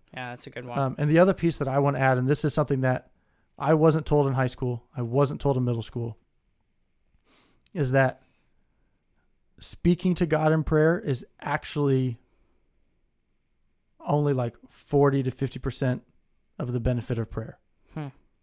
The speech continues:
Speaker 2: The other fifty percent or more is listening
Speaker 1: Mm.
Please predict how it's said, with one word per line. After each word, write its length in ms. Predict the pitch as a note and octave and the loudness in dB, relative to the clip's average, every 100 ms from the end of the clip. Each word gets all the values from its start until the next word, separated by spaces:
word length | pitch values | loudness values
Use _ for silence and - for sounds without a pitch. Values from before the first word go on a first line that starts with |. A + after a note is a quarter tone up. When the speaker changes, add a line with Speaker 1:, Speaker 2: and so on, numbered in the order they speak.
| _ _ _ _ | _ _ _ _
Speaker 2:
The 140 | - D3 | 2 4
other 160 | D3 | 4
fifty 280 | C#3+ D#3 - | 4 2 0
percent 320 | - - C#3 - | -4 -2 -2 6
or 200 | D#3 D3 | 6 6
more 480 | C#3 C3+ D3+ G3 - _ _ _ _ _ _ _ - | 4 4 4 2 -2 _ _ _ _ _ _ _ -2
is 160 | B2 | 0
listening 420 | C3 C3 B2 - A#2+ _ _ _ _ _ _ _ - | 2 2 0 -8 -12 _ _ _ _ _ _ _ -14
Speaker 1:
Mm. 400 | D3 C#3+ C3 | -10 -8 -10